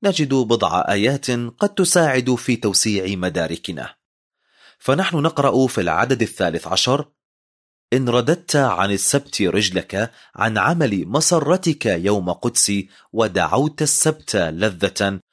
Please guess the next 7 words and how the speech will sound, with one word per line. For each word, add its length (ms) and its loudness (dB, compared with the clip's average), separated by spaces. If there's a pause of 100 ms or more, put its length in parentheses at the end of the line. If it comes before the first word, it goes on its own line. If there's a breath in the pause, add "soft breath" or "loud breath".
(260 soft breath)
ومقدس 760 0
الرب 440 0
مكرما، 880 -2 (320 soft breath)
وأكرمته 880 2
عن 220 0
عمل 460 0
طرقك، 720 -2